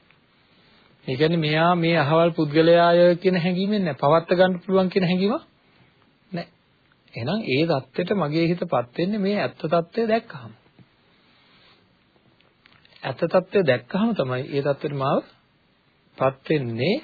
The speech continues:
කොහොමද ඇත්ත තත්ත්වය දැක්කහම කියලා කියන්නේ පටිච්චසම්පාදයේ අත්දකිනවා.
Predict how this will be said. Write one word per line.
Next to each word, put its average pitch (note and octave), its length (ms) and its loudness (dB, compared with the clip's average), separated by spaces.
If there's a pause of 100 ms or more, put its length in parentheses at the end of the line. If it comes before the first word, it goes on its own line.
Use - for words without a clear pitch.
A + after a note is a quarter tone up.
(240)
කොහොමද F#3+ 420 0
ඇත්ත F3+ 200 2
තත්ත්වය F3+ 380 2
දැක්කහම D#3 460 -2
කියලා C#3 200 -8
කියන්නේ B2+ 260 -6
පටිච්චසම්පාදයේ E3+ 880 -4
අත්දකිනවා. F#3+ 540 -8